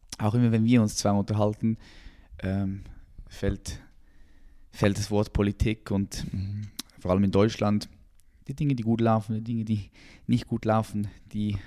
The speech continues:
Speaker 1: eher wahrscheinlich ein bisschen größer sind als die Dinge, die gut laufen. Wobei, ja, das kann man immer
Speaker 2: Ja.
Speaker 1: sehen, wie man will, je nachdem, was für eine Perspektive. Wie sieht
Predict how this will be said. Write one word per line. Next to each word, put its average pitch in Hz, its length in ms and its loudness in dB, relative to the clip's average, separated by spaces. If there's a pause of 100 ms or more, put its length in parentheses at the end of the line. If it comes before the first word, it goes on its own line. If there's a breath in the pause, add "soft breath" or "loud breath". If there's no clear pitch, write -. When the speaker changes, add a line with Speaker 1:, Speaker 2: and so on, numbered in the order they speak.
(600 loud breath)
Speaker 1:
eher 104 420 0
wahrscheinlich 107 340 -2
ein 104 40 -4
bisschen 104 220 -2
größer 110 300 0
sind 110 180 0
als 104 140 0
die - 80 -6
Dinge, 107 200 0
die 95 120 -6
gut 117 180 -4
laufen. 110 300 -4
Wobei, 101 260 -2
ja, 104 180 0
das 90 140 -6
kann 107 120 -4
man 101 120 0
immer 104 160 0
Speaker 2:
Ja. 104 140 0
Speaker 1:
sehen, 101 260 0
wie 98 100 -2
man 98 160 0
will, 101 160 -2
je 98 220 0
nachdem, 98 400 -2 (240 soft breath)
was 98 140 -4
für - 60 -6
eine 98 100 -2
Perspektive. 110 640 0 (1400 loud breath)
Wie 120 340 -4
sieht 131 380 -4